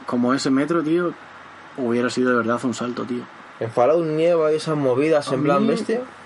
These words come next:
Speaker 1: el rollo es que en Metro, joder, he tenido ahí un rollo confuso, tío, porque la primera vez que lo puse me repudió, tío, en plan de venderlo, tío, de ponerlo, verlo, tío, y parecerme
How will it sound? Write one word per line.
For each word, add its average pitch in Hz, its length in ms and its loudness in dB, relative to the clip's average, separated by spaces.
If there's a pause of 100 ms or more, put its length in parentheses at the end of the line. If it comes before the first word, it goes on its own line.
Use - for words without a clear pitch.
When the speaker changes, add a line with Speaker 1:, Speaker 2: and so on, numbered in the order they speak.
(120)
Speaker 1:
el 139 180 -2
rollo 151 280 0
es 180 40 -14
que 196 140 0
en 180 160 0
Metro, 202 640 0 (1300)
joder, 151 300 -4 (420)
he 147 100 -12
tenido 156 420 -2
ahí 135 200 0
un 131 100 -4
rollo 123 680 -4 (140)
confuso, 120 460 -10
tío, - 280 -8
porque 123 380 -6 (420)
la 135 100 2
primera 135 300 0
vez 175 100 0
que 180 100 -4
lo 151 120 0
puse 170 260 -2
me 165 160 0
repudió, 131 560 0
tío, 175 360 -2
en 151 140 -4
plan 135 220 -2
de 156 80 0
venderlo, 127 440 -4
tío, 123 220 -8
de 123 80 -8
ponerlo, 143 540 -2 (300)
verlo, 156 400 -2
tío, 160 240 -2
y 147 120 -4 (100)
parecerme 139 640 -2